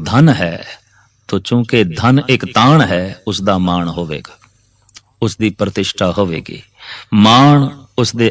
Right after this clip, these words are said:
ਆਲੇ ਦੁਆਲੇ ਪਰਕਰਮਾ ਕਰੇਗਾ। ਤੋ ਧਨ ਵੀ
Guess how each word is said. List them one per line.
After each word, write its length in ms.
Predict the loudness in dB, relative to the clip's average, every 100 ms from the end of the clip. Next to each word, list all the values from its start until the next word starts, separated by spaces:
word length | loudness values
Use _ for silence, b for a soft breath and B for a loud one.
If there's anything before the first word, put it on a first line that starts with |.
| 2
ਆਲੇ 280 | 2 4 2
ਦੁਆਲੇ 420 | 2 0 0 -4 -8 -6
ਪਰਕਰਮਾ 480 | -4 -2 -2 -2 -2
ਕਰੇਗਾ। 380 | -2 -4 -6 -12 -20 _ _ _ _ _ _ _ _ _ _ _ -20 -20 B B B B B
ਤੋ 120 | 2 2 2
ਧਨ 320 | 4 8 8
ਵੀ 280 | 8 6